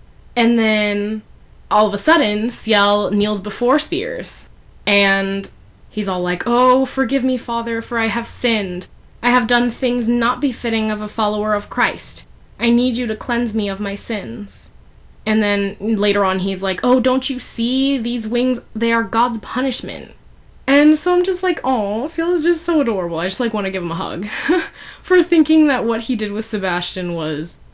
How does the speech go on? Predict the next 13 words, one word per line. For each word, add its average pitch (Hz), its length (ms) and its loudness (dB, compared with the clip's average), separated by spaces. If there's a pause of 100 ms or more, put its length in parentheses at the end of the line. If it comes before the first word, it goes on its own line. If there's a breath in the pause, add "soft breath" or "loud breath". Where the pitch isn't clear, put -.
(180)
unworthy 165 840 -2
and, 123 460 -6 (580)
you 196 180 0
know, 113 320 -4
that 156 260 -6
he's 170 200 -6
being 160 240 -4
punished 170 460 -2
by 160 260 -2
being 170 360 -4
given 170 240 -2
these 170 220 -4
wings. 180 560 -2